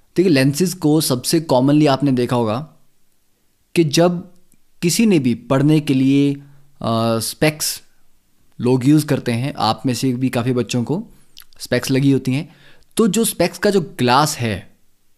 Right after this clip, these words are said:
वो कैसा होता है, ठीक है, कभी आपने देखा है उसको टच करके, या कभी भी आप न, चश्मे बनवाने के लिए दुकान पे गए हों तो उनके पास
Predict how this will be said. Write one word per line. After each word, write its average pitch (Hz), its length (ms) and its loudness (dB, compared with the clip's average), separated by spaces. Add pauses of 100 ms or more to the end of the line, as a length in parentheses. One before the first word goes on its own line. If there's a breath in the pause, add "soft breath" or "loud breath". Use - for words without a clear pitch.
(440)
वो 190 180 0
कैसा 170 300 0
होता 113 240 -2
है, 101 200 -8 (2000)
ठीक 156 140 -2
है, 139 100 0
कभी 127 200 -2
आपने 139 200 0
देखा 131 240 0
है 113 320 -4
उसको 131 220 -6
टच 139 220 -2
करके, 139 400 -2 (320 loud breath)
या 120 100 -2
कभी 131 340 0
भी 139 280 4
आप 123 400 -2
न, 120 380 -2 (560 soft breath)
चश्मे 139 300 0
बनवाने 135 380 2
के 139 140 -4
लिए 131 200 2
दुकान 127 340 -2
पे 131 140 -2
गए 131 180 0
हों 123 180 -2
तो 139 120 -4
उनके 139 360 -2
पास 120 420 0